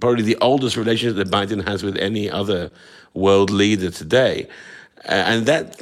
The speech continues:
Biden is, is somebody who does put, uh, store by personal relations. It's not the same kind of relationship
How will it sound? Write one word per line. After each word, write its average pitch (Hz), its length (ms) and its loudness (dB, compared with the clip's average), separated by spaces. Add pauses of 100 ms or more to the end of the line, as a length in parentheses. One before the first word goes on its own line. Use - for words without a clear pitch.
(280)
Biden 156 320 2
is, 147 200 -2
is 110 440 -2
somebody 135 340 0
who 135 80 0
does 143 240 0
put, - 400 -8
uh, 95 220 2
store 95 500 -2
by 90 380 0
personal 87 460 -4
relations. 85 580 -4
It's - 240 -6
not 113 300 2
the 123 80 0
same 90 320 0
kind 90 200 -4
of 85 120 -4
relationship - 640 -8